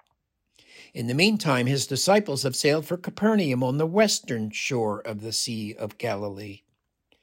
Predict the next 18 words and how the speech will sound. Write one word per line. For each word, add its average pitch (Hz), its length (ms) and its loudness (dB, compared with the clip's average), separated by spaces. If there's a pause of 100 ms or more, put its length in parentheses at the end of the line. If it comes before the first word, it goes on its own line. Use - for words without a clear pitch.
(580)
Jesus 160 580 0
waits 147 320 2
for 131 160 -4
nightfall 139 540 0
to 135 120 -6
catch 151 420 -2
them 170 200 0
up 196 240 0
by 127 160 2
walking 160 480 0
to 156 160 -2
them 156 260 -2
by 139 140 2
the 127 140 -2
shortest 190 760 0
straight - 540 -2
line 160 340 -2
path, - 540 -4